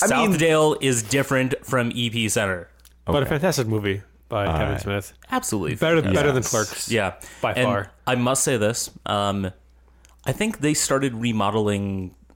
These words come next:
Speaker 2: the Mallrats Mall, like, three years after it was filmed.
Speaker 1: Okay.
Speaker 2: It's so much better now, but I miss it so much.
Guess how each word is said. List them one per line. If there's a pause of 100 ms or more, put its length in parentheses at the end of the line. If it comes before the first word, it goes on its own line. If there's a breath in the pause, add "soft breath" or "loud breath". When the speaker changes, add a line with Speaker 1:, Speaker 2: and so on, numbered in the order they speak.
(600)
Speaker 2:
the
Mallrats
Mall,
like,
three
years
after
it
was
filmed. (240)
Speaker 1:
Okay.
Speaker 2:
It's
so
much
better
now,
but
I
miss
it
so
much.